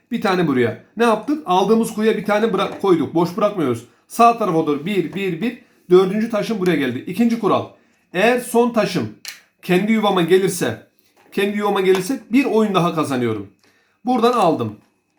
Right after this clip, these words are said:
Ve ikinci hamle bende olduğu için tekrar buradan aldım. Hepsini, hepsini alıyorum. Bir tane buraya koyuyorum. Sağ tarafa doğru kendi yuvama koyuyorum. Koydum, koydum, koydum. İkinci kuralı gösterdim. Şimdi üçüncü kural. Rakibi çift yapacağız.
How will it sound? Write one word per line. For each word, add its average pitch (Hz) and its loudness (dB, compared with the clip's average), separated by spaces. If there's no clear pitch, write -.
Ve 151 -2
ikinci 175 0
hamle 170 0
bende 180 2
olduğu 196 2
için 165 -8
tekrar 190 -2
buradan 220 2
aldım. 190 2
Hepsini, 185 -2
hepsini 226 0
alıyorum. 170 0
Bir 262 -2
tane 208 0
buraya 226 4
koyuyorum. 143 2
Sağ 208 -2
tarafa 175 0
doğru 156 0
kendi 180 -2
yuvama 196 -2
koyuyorum. 208 -4
Koydum, 190 2
koydum, 190 -2
koydum. 123 -2
İkinci 220 2
kuralı 190 0
gösterdim. 120 -2
Şimdi 285 -2
üçüncü 269 -2
kural. 214 0
Rakibi 240 2
çift 311 -2
yapacağız. 139 -2